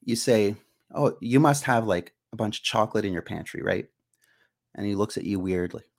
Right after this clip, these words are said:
"Well, what's chocolate? What do you, what do you mean by chocolate? I, I, I don't have that. What, what is that?"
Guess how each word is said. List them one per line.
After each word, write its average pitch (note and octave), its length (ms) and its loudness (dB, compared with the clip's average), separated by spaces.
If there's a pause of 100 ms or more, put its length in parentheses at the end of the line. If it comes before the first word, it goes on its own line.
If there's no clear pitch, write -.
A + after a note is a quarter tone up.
(200)
"Well, - 140 -8
what's C#3+ 240 -6
chocolate? - 440 -4
What A2 100 -4
do B2 60 -4
you, A#2 140 -2
what B2+ 120 0
do D3+ 40 2
you D3+ 60 8
mean D3 180 8
by A2 120 6
chocolate? G#2+ 460 0
I, F#2+ 240 2
I, G#2+ 140 0 (140)
I G#2+ 60 4
don't A2+ 200 2
have A2+ 220 0
that. E2 240 0
What, - 200 -4
what A2+ 120 4
is A#2 160 4
that?" D#2+ 260 2